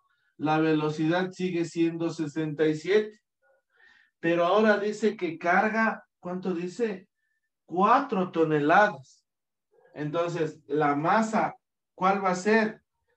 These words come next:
Cinco mil ochocientos veinte más nu-, más cuatro toneladas. Entonces, ¿qué va a pasar? La velocidad va a ser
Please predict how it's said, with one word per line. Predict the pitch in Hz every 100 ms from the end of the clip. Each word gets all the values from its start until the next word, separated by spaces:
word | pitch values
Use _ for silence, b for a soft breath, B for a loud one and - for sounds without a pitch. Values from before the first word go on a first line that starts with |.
| _ _
Cinco | - 156 151 147 151
mil | 165 180
ochocientos | 170 170 156 160 165 156 151 139
veinte | 160 185 185 233 214 -
más | 156 156 151 139
nu-, | 147 151 156
más | 151 151 147
cuatro | - 151 170 180 170 -
toneladas. | 151 147 143 175 220 185 - _ _ _ _ _ _ _ _ _ _ _ _ _ _ -
Entonces, | 143 180 190 190
¿qué | - 226
va | 226
a | 226
pasar? | 175 196 208 196 -
La | 139 143
velocidad | 143 139 139 143 135 160 156
va | 143
a | 135
ser | 170 196 190